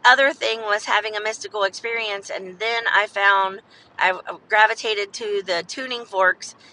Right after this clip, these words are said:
and got the one for the pineal gland. And last night I was learning about the pineal gland, and I'm like, "Holy shit, this is, like, that's exactly what I needed if I wanna have mystical experiences." And, um, I've been having,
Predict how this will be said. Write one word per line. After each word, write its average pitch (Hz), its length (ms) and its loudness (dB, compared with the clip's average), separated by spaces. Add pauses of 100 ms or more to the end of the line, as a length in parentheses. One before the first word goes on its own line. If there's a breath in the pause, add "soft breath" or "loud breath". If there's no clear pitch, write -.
(120)
and 196 160 -4
got 202 200 6
the 208 80 -6
one 202 220 2
for 196 160 -6
the 190 60 -8
pineal 226 500 0
gland. 160 380 -6
And 175 100 -8
last 196 280 4
night 214 240 2
I 202 60 2
was 190 160 -4
learning 190 280 -2
about 185 240 2
the - 60 -20
pineal 196 440 -2
gland, 175 320 -2
and 175 80 -4
I'm 175 80 -6
like, 170 160 -6 (360 loud breath)
"Holy 247 300 -2
shit, 269 420 0 (600)
this 240 160 -6
is, 226 160 -8
like, 190 320 4 (500)
that's 220 200 0
exactly 240 520 2
what 214 160 4
I 202 80 4
needed 202 360 -4 (500)
if 180 140 -4
I 202 100 6
wanna 208 200 2
have 185 180 2
mystical 190 400 -6
experiences." 226 840 -4 (460 loud breath)
And, 190 400 2 (180)
um, 175 380 0 (240)
I've 220 160 0
been 226 140 -6
having, 208 600 0